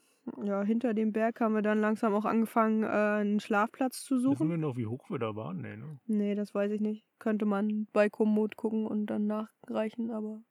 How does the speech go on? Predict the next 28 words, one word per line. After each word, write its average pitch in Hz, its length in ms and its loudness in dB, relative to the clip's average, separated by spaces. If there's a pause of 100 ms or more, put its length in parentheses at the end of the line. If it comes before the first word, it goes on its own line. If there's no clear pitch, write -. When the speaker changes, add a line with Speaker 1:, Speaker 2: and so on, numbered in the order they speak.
(580)
Speaker 1:
nee. 196 320 -4
Speaker 2:
War 107 240 -14
bestimmt 170 360 -12
so 160 180 -10
tausend 151 520 -12
Meter 170 320 -10
war 170 100 -10
das 139 140 -12
bestimmt, 120 460 -18
ne? 151 180 -14 (500)
Speaker 1:
Ich - 200 -18
hab - 140 -20
keine 214 280 -2
Ahnung, 202 280 -4
aber 202 160 -2
es 202 100 -6
ging 220 160 2
fünfzehn 240 340 2
Kilometer 240 460 2
bergauf, 233 460 2
also 196 260 0
kann 220 220 2
nicht 226 160 2
ohne 208 240 2
gewesen 196 400 -2
sein. 202 240 -4
Speaker 2:
Ja. 151 400 -6 (1900)
Speaker 1:
Mm. 196 420 -4